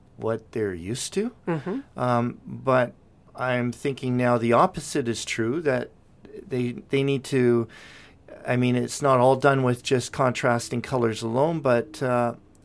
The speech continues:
Speaker 1: likely with sufficient lighting.
Speaker 2: Yes, and, and lighting is a really important part of making sure the environment is safe for them. And so when we look at lighting in that kind of environment, we think of three kinds of lighting.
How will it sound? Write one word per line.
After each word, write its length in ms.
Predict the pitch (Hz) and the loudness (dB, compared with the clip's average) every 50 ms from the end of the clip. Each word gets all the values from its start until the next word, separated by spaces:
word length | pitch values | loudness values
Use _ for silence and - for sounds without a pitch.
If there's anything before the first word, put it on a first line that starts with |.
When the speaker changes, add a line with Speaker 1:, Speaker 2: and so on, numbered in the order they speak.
| - | -16
Speaker 1:
likely 380 | - 110 110 117 117 - - 131 | -6 0 0 0 0 0 -2 -2
with 240 | 120 113 120 120 - | 0 0 0 -2 -2
sufficient 640 | - - - 120 120 - - 123 - - 123 113 107 | -4 -6 -6 -6 -6 -4 -4 -4 -4 -4 -6 -6 -4
lighting. 400 | 120 156 175 - - - - - - | -4 -6 -4 -6 -10 -12 -14 -14 -2
Speaker 2:
Yes, 300 | - 190 180 - - - | 0 2 2 2 0 -2
and, 180 | - 202 214 - | 0 0 0 2
and 180 | - 214 208 | 2 2 6
lighting 320 | 220 226 226 247 269 269 262 | 8 8 8 8 8 6 4
is 100 | 240 220 | 6 4
a 60 | 196 | 4
really 380 | 175 175 180 196 196 208 202 196 | 4 4 6 6 6 8 8 6
important 540 | 190 190 190 - 180 170 165 165 175 160 | 6 4 2 0 2 2 2 2 0 -2
part 240 | - - 170 165 160 | 2 4 4 4 4
of 100 | 156 147 | 4 2
making 280 | 165 156 151 - 180 165 | 2 0 2 0 -2 -2
sure 200 | - - 175 170 | 0 0 0 0
the 140 | 156 165 160 | 2 0 -2
environment 420 | 156 - 165 160 156 151 147 139 | 0 0 2 2 2 2 0 0
is 100 | 151 143 | -2 -2
safe 320 | - - 160 147 143 139 | 0 0 0 -2 -2 -4
for 160 | 139 - 147 135 | -6 -6 -6 -6
them. 240 | 123 113 113 - - - - - - - - - | -6 -8 -10 -12 -16 -18 -18 -18 -18 -18 -10 0
And 160 | - 190 180 | 2 2 2
so 240 | - 214 208 202 196 | 6 6 8 8 8
when 240 | 185 180 190 196 202 | 6 6 4 6 6
we 140 | 208 220 220 | 6 6 6
look 160 | 240 240 269 | 4 4 2
at 120 | - - | 0 2
lighting 300 | - 180 180 175 180 175 | 4 4 4 4 4 4
in 140 | 175 165 165 | 4 4 4
that 160 | 165 165 - | 2 0 0
kind 120 | - 180 180 | 0 0 0
of 80 | 160 170 | 0 0
environment, 500 | 170 156 - 151 147 147 151 185 220 220 | -2 0 2 2 2 2 2 0 0 0
we 80 | 190 180 | -2 -4
think 240 | - - 175 - | -2 -2 -2 -2
of 80 | 190 165 | -2 -8
three 340 | - - - - 196 190 185 | -8 -10 -8 -2 0 0 0
kinds 320 | - - 185 175 170 170 | 0 0 0 0 0 0
of 120 | 170 156 160 | -2 -2 0
lighting. 340 | 156 143 127 127 - - | 0 0 0 -2 -6 -10